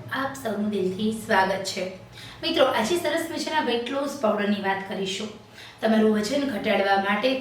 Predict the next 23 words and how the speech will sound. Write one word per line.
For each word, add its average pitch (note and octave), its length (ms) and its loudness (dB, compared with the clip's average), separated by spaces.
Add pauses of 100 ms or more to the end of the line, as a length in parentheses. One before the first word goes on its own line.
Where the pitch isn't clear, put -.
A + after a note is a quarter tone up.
ખરેખર B3+ 300 2
તમારે G3+ 380 -2
જો A3 140 0
વેઇટ G#3 280 0
લોસ B3+ 280 4
પાવડર G3+ 300 2
બનાવવો F#3+ 440 -2
હોય, G3+ 200 0 (440)
તો A#3 100 0
હું D#4 180 2
કહું D#4+ 260 -2
છું - 180 -4
એવી B3+ 320 -2
રીતે G#3+ 180 -4
તમે A#3 260 -2 (100)
વજન A3+ 420 -2
ઘટાડવા A3+ 320 0
માટે A3 300 0
આ G#3 120 -4
વેઇટ G3 240 -4
લોસ B3+ 280 -2
પાવડર F#3+ 260 -2
બનાવો. F#3 460 -2